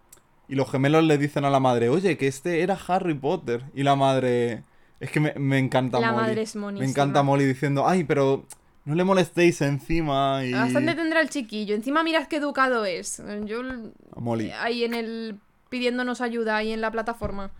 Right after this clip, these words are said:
Speaker 2: O sea, es monísima. Esa mujer es
Speaker 1: Me
Speaker 2: muy
Speaker 1: encanta,
Speaker 2: mona.
Speaker 1: me encanta, me encanta. Es muy buena persona.
Speaker 2: Muy buena, muy buena.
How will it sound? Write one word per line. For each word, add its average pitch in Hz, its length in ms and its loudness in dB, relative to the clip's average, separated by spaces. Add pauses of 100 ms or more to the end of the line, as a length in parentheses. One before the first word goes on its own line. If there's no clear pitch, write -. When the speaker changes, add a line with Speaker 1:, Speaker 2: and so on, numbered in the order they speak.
(120)
Speaker 2:
O - 20 -20
sea, 165 200 -18
es 202 160 -16
monísima. 208 500 -8
Esa 202 120 -14
mujer 208 220 -10
es 220 220 -10
Speaker 1:
Me 214 180 -4
Speaker 2:
muy 214 80 -2
Speaker 1:
encanta, 120 220 0
Speaker 2:
mona. 101 220 -4
Speaker 1:
me 101 40 -6
encanta, 107 280 -8
me 104 100 -10
encanta. 104 260 -8
Es 139 160 -2
muy 135 240 0
buena 123 240 -2
persona. - 380 -12
Speaker 2:
Muy 208 200 -6
buena, 180 200 -16 (260)
muy 220 140 -10
buena. 110 280 -12